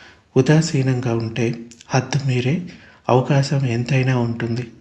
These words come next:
ఒక కథ కూడా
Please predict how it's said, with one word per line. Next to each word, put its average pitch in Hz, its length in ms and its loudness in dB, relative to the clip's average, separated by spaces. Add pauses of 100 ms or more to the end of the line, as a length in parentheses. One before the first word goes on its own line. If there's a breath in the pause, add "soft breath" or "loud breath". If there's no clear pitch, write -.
(3750 loud breath)
ఒక 151 280 0
కథ 143 140 4
కూడా 135 500 2